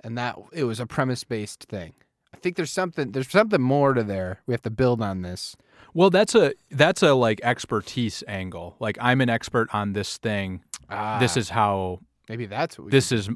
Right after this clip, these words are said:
Speaker 2: what I know, basically. So it's, yeah, it's,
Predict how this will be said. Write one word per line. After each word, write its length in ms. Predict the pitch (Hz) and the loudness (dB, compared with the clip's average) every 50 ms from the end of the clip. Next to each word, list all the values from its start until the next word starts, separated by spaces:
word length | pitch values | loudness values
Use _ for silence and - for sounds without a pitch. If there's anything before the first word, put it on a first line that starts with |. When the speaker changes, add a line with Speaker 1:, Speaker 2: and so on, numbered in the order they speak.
| - - | -8 -8
Speaker 2:
what 240 | 131 110 107 104 101 | -4 0 0 2 2
I 160 | 95 95 92 | 2 0 0
know, 340 | 95 101 95 87 85 - - _ - | -2 -4 -4 -4 -6 -10 -14 _ -8
basically. 520 | 104 92 87 - 101 - - 85 85 - _ _ _ _ - - - | -8 -8 -8 -8 -12 -12 -12 -12 -14 -14 _ _ _ _ -20 -8 0
So 160 | - 160 170 | 2 2 2
it's, 120 | 160 - | 4 4
yeah, 300 | 226 196 107 95 - - - _ - | 4 4 4 2 0 -6 -12 _ -4
it's, 320 | 139 - - - - - | -4 -4 -4 -8 -14 -16